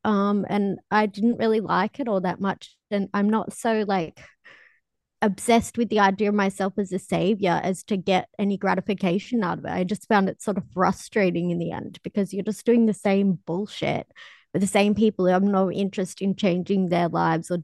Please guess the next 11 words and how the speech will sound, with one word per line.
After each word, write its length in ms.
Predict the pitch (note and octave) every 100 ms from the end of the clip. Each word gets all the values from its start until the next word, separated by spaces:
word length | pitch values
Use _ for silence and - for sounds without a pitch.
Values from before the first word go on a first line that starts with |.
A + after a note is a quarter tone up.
| -
doing 340 | F3+ F3+ F3+
anything 640 | F3+ F3 F3+ F#3 F3+ F3 -
in 120 | F#3
a 60 | F3
more 160 | F3
intelligent 720 | F3 F3+ - E3+ F3 E3 F#3 F3
or 80 |
effective 540 | E3+ - F3 _ - F#3+
manner. 320 | E3+ G#3 A#3+
It's 160 | - -
just 280 | F#3+ G3